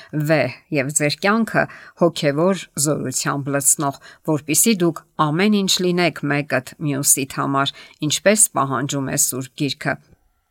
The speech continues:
Երբ դուք հասնեք այն վիճակին, որը ձեզ համար նախատեսել է Աստված, ձեզ կթվա, թե հայտնվել եք երկնքում, և կզգաք Տիրոջ ներկայությունը ձեր կյանքում։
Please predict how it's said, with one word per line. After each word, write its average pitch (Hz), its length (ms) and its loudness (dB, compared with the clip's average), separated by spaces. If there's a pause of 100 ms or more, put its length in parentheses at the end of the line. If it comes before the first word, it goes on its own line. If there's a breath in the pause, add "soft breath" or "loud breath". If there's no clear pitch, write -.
(160)
Երբ 175 160 6
դուք 180 200 2
հասնեք 180 440 2
այն 180 260 4
վիճակին, 156 600 2
որը 151 240 2
ձեզ 147 280 2
համար 156 360 0
նախատեսել 139 800 -2
է 127 60 -2
Աստված, 220 540 0 (280 loud breath)
ձեզ 151 340 2
կթվա, 151 440 0
թե 175 220 -4
հայտնվել 143 540 -2
եք 139 180 -2
երկնքում, 139 640 -2 (260 loud breath)
և 151 280 0
կզգաք 151 680 0
Տիրոջ 147 560 -2
ներկայությունը 135 920 -4
ձեր 139 280 -6
կյանքում։ 139 540 -6